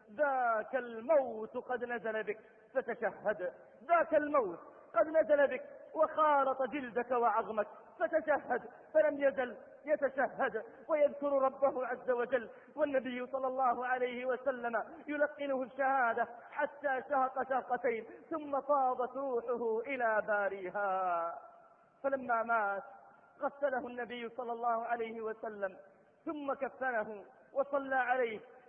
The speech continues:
ثم حملوه على نعشه واتجهوا به إلى قبره. فكان صلى الله عليه وسلم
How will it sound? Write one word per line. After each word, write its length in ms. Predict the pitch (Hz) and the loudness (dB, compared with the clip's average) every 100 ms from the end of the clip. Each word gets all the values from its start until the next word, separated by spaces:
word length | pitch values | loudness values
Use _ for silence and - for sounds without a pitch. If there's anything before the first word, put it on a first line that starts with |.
| - | -10
ثم 260 | 311 294 | -8 -4
حملوه 600 | 277 - 269 269 262 254 | -4 -4 -2 -2 -2 -4
على 280 | 240 254 254 | -2 -2 0
نعشه 400 | 254 226 196 233 - - - - | 0 -2 -2 -6 -6 -18 -8 0
واتجهوا 600 | 277 285 269 262 269 269 | 0 0 0 0 -2 -4
به 280 | 262 262 262 262 | -4 -4 -4 -4
إلى 140 | 262 | -2
قبره. 400 | 254 - 226 233 226 - - - | -2 -4 -2 -2 -4 -14 -12 -6
فكان 360 | 294 302 294 | -2 0 0
صلى 240 | 277 294 285 | 0 2 0
الله 340 | 277 277 262 | 2 0 2
عليه 300 | 269 269 262 | 0 -2 0
وسلم 480 | 269 262 262 220 220 | -2 0 -2 -2 -8